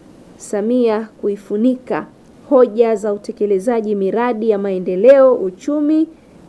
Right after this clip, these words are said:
kupambana kampeni kupamba-, eh, kupambana kampeni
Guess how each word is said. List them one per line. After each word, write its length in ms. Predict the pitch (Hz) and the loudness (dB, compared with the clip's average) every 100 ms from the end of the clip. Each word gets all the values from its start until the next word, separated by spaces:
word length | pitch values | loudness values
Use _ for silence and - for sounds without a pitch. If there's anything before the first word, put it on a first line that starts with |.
| - | -8
kupambana 1040 | 214 208 196 208 196 214 214 208 202 196 208 - - - - - | 0 0 0 -4 -4 -2 -2 -2 -4 -6 -10 -20 -20 -20 -20 -12
kampeni 800 | 185 180 180 208 196 185 180 180 - - - - - | -8 -8 -4 0 0 -2 -4 -6 -12 -20 -20 -20 -16
kupamba-, 640 | - - 247 226 185 - | -14 -6 -4 -2 -4 -6
eh, 220 | - 196 202 | -2 0 0
kupambana 720 | - 233 208 226 240 214 180 | -4 -6 -4 -4 -4 -4 -6
kampeni 760 | - 190 185 202 190 175 - | -10 -12 -10 -8 -8 -6 -10